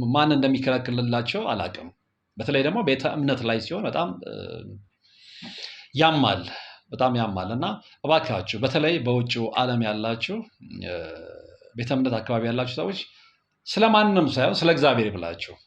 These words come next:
እንለምናቸው። ስለ እግዚአብሔር ብላችሁ ነፍስ ሊጠፋ ነው ሲባል ትኩረት ስጡ። ስለሚከፈላችሁ ብቻ አይደለም። የእውነት፣ የእውነት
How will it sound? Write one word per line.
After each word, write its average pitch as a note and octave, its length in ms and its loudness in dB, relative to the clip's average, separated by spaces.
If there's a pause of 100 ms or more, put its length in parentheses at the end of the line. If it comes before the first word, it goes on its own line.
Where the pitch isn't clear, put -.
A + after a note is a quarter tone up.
እንለምናቸው። G#2+ 640 -2
ስለ D#3+ 180 0
እግዚአብሔር A#2+ 520 4
ብላችሁ F2+ 440 -6 (1500)
ነፍስ D#3 260 4
ሊጠፋ C#3+ 400 4
ነው B2+ 140 2
ሲባል C#3 500 0
ትኩረት C3 400 2
ስጡ። - 200 -8 (2000)
ስለሚከፈላችሁ C#3+ 840 0
ብቻ A2 180 -6
አይደለም። - 340 -8 (760)
የእውነት፣ E3+ 540 6 (100)
የእውነት D#3 500 0